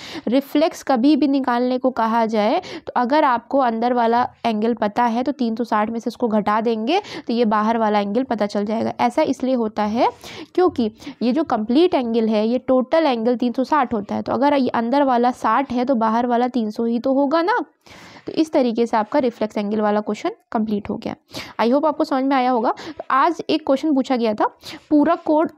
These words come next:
से पूछा गया, तो आ-, आज पूरक कोण पूछा गया तो हो सकता है कल समपूरक कोण पूछा जाए, इसीलिए दोनों टॉपिक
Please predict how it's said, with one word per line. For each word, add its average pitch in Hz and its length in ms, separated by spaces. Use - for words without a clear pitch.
से - 140
पूछा 240 300
गया, 202 160
तो 196 100
आ-, 262 260
आज 254 240
पूरक 294 320
कोण 302 180
पूछा 294 280
गया 294 160
तो 285 80
हो 254 80
सकता 233 240
है 233 60
कल 220 160
समपूरक 311 480
कोण 311 160
पूछा 294 280
जाए, 269 180
इसीलिए 330 260
दोनों 262 300
टॉपिक 285 400